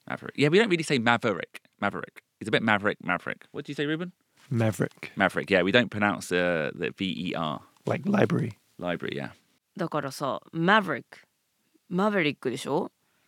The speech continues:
Speaker 3: トップガン、マベリック。マベリックってカタカナで書けばいいのにさ、マーベリックなんだよね。
Speaker 1: Yeah.
Speaker 3: だから、マーって伸びてるじゃん。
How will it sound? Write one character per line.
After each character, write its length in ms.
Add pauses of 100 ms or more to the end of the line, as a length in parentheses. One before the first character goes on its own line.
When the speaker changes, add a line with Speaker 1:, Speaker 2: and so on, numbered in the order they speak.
(300)
Speaker 3:
ト 120
ッ 40
プ 220
ガ 140
ン、 380 (180)
マ 180
ベ 140
リ 80
ッ 40 (140)
ク。 160 (160)
マ 200
ベ 120
リ 100
ッ 80
ク 120
っ 40
て 140
カ 100
タ 120
カ 80
ナ 100
で 140
書 100
け 100
ば 140
い 40
い 20
の 60
に 60
さ、 160
マ 260
ー 40
ベ 100
リ 100
ッ 80
ク 120
な 320
ん 60
だ 80
よ 60
ね。 200
Speaker 1:
Yeah. 240 (240)
Speaker 3:
だ 100
か 140
ら、 340
マ 280
ー 40
っ 20
て 100
伸 160
び 120
て 120
る 100
じ 80
ゃ 80
ん。 80